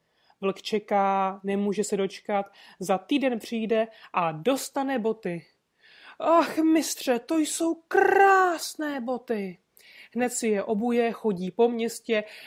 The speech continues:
vykračuje si po ulicích jako pán, hladový, hubený, samé žebro.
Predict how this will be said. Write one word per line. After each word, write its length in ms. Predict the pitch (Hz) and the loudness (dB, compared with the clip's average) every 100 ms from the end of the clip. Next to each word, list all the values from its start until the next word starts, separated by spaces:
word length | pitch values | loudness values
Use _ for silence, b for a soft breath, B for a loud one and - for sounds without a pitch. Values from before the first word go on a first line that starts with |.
| B | B
vykračuje 540 | 220 220 220 214 214 202 | -2 2 0 0 -4 -2
si 180 | - | -2
po 140 | 196 - | 0 0
ulicích 640 | 262 254 247 - 220 208 | 0 -4 -6 -4 -4 -2
jako 240 | 202 - | -4 -4
pán, 720 | 175 247 262 254 247 240 226 202 | 2 6 6 6 2 0 -4 -8
hladový, 840 | 165 226 302 302 277 277 269 254 | -2 2 2 0 -2 -2 -2 -4
hubený, 680 | 220 233 214 233 226 220 214 | -6 -2 0 0 -2 -6 -6
samé 480 | 208 - 190 180 175 | -8 -6 -4 -4 -6
žebro. 500 | 170 220 208 220 220 | -2 -2 0 -2 -2